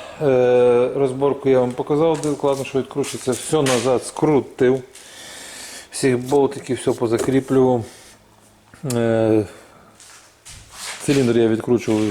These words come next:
Ми лишаємо старий, щоб не прокачувати гальмівну систему. Так, є все. Добре, тепер знімаємо,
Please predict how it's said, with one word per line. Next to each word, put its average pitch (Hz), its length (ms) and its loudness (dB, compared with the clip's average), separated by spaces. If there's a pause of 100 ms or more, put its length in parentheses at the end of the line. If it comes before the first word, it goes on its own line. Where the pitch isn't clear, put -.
(1400)
Ми 123 100 2
лишаємо 113 380 0
старий, 139 300 2
щоб 120 160 -4
не 113 120 0
прокачувати 113 440 -2
гальмівну 110 320 0
систему. 110 520 -2 (640)
Так, 107 280 -2
є 127 160 2
все. 120 320 -2 (960)
Добре, 127 240 2
тепер 117 360 -2 (400)
знімаємо, 113 760 0